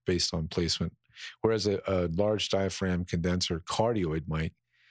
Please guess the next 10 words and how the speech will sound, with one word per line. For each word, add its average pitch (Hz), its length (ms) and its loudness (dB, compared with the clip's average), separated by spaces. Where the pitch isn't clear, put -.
will 107 80 2
not 139 280 0
change 92 420 0
nearly 92 300 4
as 80 100 2
drastically 80 720 -2
based 87 360 0
on 78 160 -2
the 80 60 -4
placement. 80 500 -2